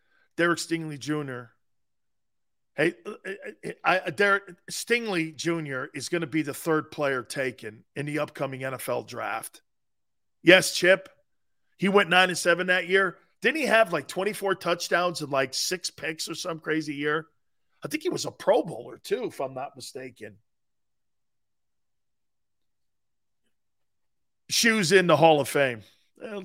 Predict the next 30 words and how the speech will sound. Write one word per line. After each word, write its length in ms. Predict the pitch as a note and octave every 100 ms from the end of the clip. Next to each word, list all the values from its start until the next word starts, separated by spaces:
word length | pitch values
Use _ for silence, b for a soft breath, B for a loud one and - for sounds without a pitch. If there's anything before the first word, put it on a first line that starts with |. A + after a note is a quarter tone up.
| C3+ D3+
good 180 | F#3 E3+
to 80 | E3
have 200 | E3 D#3
something 340 | D#3+ C#3 C3
in 120 | B2+
the 80 | B2
Hall 200 | B2+ B2
of 80 | B2+
Fame, 260 | C3 B2+ B2+
I'm 120 | B2
guessing. 520 | - C3+ - B2 A#2+ _ _ _ _ _ _ _ _ _ _ _ _ _ _ _ _ _ _ _ _
Do 80 | -
you 60 | F#3+
think 220 | G#3 E3+
trading 380 | G3+ G3 F#3 F3
up 420 | F3 E3+ - _ _ _ _ _ _ _ _ -
in 100 | E3
the 80 | D#3+
top 360 | E3 C#3+ B2
ten? 380 | - C#3 C3 G#2+ _ _ _ _
Susan, 580 | - G#3 G#3+ D#3 C3+ A2 _ _ _ _ _ _ _ _ -
no. 380 | F3 F#3 D3+ A#2 _ _ _ -
Here's 200 | A#3 A3+
who 120 | A#3
I 120 | G3+
have, 240 | E3+ F3+
Susan, 400 | - D#3 C#3+ D3
so 180 | C3+ D#3+
you 120 | D#3
know. 260 | D3 D3+ C3+